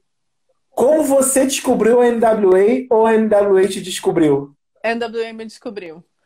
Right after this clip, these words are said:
Speaker 2: Eu
Speaker 1: É.
Speaker 2: conhecia o N W A,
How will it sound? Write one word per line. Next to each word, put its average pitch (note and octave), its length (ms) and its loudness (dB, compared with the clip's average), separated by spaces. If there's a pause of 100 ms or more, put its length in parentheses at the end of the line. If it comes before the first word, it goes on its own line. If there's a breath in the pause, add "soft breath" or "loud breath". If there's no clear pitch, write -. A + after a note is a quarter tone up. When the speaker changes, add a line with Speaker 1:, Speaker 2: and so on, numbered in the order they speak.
(420)
Speaker 2:
Eu A#3 220 0
Speaker 1:
É. - 140 2
Speaker 2:
conhecia A#3+ 960 -6 (180)
o G#3+ 100 -10
N A3 120 -14
W G#3+ 280 -10
A, A3 280 -12